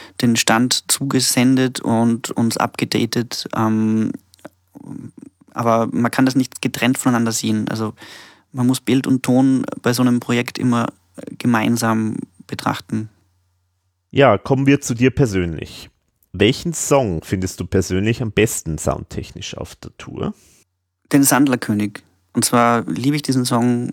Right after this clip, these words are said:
Speaker 1: und ich finde, er ist auch sehr gut gelungen. Und mir gefällt auch sehr das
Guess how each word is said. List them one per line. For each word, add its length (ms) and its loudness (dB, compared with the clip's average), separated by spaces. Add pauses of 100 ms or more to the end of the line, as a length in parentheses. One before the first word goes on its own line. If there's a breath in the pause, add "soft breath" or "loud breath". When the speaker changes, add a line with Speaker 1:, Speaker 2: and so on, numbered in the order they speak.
(120)
Speaker 1:
und 480 -2
ich 140 -12
finde, 180 0
er 40 0
ist 60 0
auch 80 -2
sehr 280 0
gut 200 -2
gelungen. 460 0 (600 loud breath)
Und 640 0 (100)
mir 220 2 (160)
gefällt 300 -2
auch 160 -4
sehr 320 0
das 240 -4